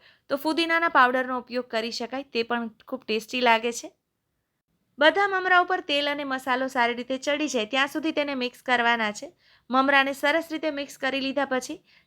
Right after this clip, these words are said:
સ્વાદ અનુસાર મીઠું ઉમેરીશું. મીઠું અને સંચળનું મિક્સર ઉમેરવું હોય તો તે પણ ઉમેરી શકાય. સંચળથી પણ સરસ ચટપટો સ્વાદ આવે છે. હવે અડધી ચમચી લાલ મરચું પાવડર ઉમેરીશું.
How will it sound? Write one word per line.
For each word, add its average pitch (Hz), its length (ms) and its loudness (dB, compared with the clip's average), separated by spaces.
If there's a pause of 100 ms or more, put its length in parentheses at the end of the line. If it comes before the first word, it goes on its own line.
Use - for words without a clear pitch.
સ્વાદ 277 360 6
અનુસાર 285 360 -2
મીઠું 247 360 -4
ઉમેરીશું. 262 560 -6 (360)
મીઠું 320 340 2
અને 359 140 -2
સંચળનું 277 640 -2
મિક્સર 262 340 -4
ઉમેરવું 247 420 0
હોય 247 160 -2
તો 240 100 -2
તે 226 160 -2
પણ 240 240 -2
ઉમેરી 226 320 -4
શકાય. 233 260 -8 (340)
સંચળથી 269 640 -2
પણ 262 220 -6
સરસ 233 240 -2
ચટપટો 226 560 -6
સ્વાદ 214 300 4
આવે 214 240 0
છે. 311 200 -12 (1500)
હવે 330 240 6
અડધી 349 320 4
ચમચી 330 300 -4
લાલ 285 220 2
મરચું 269 300 -4
પાવડર 247 340 2
ઉમેરીશું. 254 520 -2